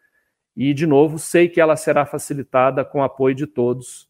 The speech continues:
que aqui estão, né? E de todos que também compõem a nossa Rede Federal de Educação Profissional e Tecnológica.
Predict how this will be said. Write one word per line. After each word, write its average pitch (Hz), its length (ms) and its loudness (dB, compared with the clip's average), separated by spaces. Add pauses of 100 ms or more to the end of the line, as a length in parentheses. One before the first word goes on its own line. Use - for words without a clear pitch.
(100)
que - 80 0
aqui 131 200 -4
estão, 135 420 0
né? 165 360 -4
E 127 140 -6
de 131 140 -8
todos 131 440 -2
que 139 120 -10
também 131 340 -4
compõem 131 480 -2
a 131 80 -2
nossa 120 400 -2
Rede 120 300 -4
Federal 120 400 -2
de 123 80 -6
Educação - 440 -8
Profissional 113 460 -12
e 107 40 -10
Tecnológica. 107 720 -8